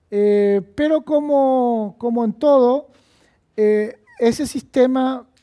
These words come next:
no tiene un financiamiento de todos los países directamente. Es función de lo que Argentina pone como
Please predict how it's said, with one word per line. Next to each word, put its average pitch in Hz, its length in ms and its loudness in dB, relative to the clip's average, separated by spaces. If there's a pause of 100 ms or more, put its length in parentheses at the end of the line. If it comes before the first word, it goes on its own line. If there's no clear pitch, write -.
no 214 300 -6
tiene 302 460 -6
un 240 100 -2
financiamiento 226 1200 -4
de 190 220 -8
todos 285 360 -4
los 190 160 -4
países 170 680 -6
directamente. 143 840 -12 (640)
Es 214 540 -2 (200)
función 240 600 -4
de 262 100 -8
lo 226 160 -4
que 226 340 -4
Argentina 196 800 -4
pone 196 340 -6
como 180 680 -10